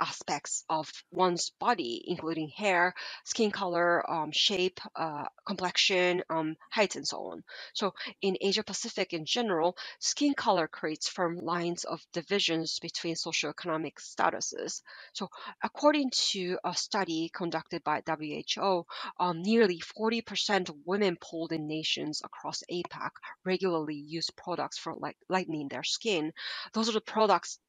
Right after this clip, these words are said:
that can be a health hazard. So let's start thinking about representing people with different skin tones in everyday life and at work. Also Asian people with non-Eurocentric facial features and natural hair textures in everyday life and at work.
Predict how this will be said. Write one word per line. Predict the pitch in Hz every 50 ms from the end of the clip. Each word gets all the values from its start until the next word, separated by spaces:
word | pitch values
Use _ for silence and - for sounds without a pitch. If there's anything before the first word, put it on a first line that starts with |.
| _ _ _
that | - 175 -
can | - 202 175 170
be | 160 165 165 -
a | 160
health | - - 202 208 214 - -
hazard. | - - - - 69 - - - 214 - _ - - - - _
So | - - 202 190 - - - 240 _
let's | 302 339 -
start | - - 330 302 294 -
thinking | 254 226 208 - 190 175
about | 170 160 165 151 160 - -
representing | 170 - - 175 156 165 160 160 - - 156 151 160 156 _ - - _
people | - - 247 - - 240 185
with | 160 - _
different | - 196 180 - - 175 156 -
skin | - - - 285 277 262
tones | 226 - 185 160 160 156 151 160
in | 160 160
everyday | 160 147 151 156 - 156 156
life | 156 160 156 156 147 - 170
and | 160 151 147 147 - _ -
at | - 147 _ _
work. | 180 202 247 233 - - - - - - - - - - - - - _
Also | - 202 180 - -
Asian | - 202 190 196 185
people | - 196 - - 175 160
with | 170 -
non-Eurocentric | 170 175 185 185 185 175 _ - 190 185 175 175 - - 285 277 285 - - - - -
facial | - - - - - - - _ _ _ - -
features | - - - 165 - - - - 104 143 - - - - - 214 _ _
and | 185 175 170 165 156 - _
natural | 156 170 160 143 - - 180 147
hair | - 220 214 254 277 _ _
textures | - 196 - - - - - - - - - _
in | - 160 160 -
everyday | 165 151 151 160 147 156 143
life | 139 135 120 139 170 -
and | - -
at | - - - _ -
work. | - - - - _ -